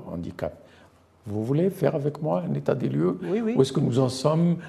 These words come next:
Speaker 2: Euh.
Speaker 1: euh, à l'éche-, au, au, chez nous, au Maroc,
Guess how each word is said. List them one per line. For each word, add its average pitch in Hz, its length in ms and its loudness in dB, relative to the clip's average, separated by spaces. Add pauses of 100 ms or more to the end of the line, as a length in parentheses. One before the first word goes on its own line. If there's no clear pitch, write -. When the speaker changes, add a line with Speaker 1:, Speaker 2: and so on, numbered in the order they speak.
Speaker 2:
Euh. 170 260 2
Speaker 1:
euh, 127 760 4
à - 120 2
l'éche-, 135 340 0
au, 110 640 2
au, - 60 -4
chez - 180 4
nous, 156 200 4 (260)
au 107 60 -2
Maroc, 113 320 4